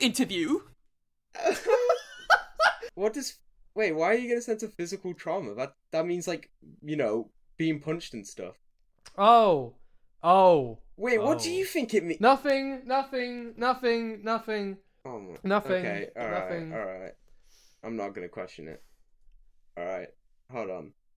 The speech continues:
Speaker 2: <laughs> I'm just thinking of, like, the entirety of, like,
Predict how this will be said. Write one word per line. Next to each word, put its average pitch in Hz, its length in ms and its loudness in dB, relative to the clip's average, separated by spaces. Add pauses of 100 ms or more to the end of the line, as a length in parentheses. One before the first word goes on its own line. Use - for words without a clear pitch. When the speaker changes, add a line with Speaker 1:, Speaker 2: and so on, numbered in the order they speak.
(520)
Speaker 2:
<laughs> - 920 -6 (1000)
I'm 175 80 -6
just 196 260 -2
thinking 170 460 -4
of, 113 140 -6
like, 113 280 -4 (880)
the 151 200 -2
entirety 135 720 -4
of, 107 100 -10
like, 104 200 -8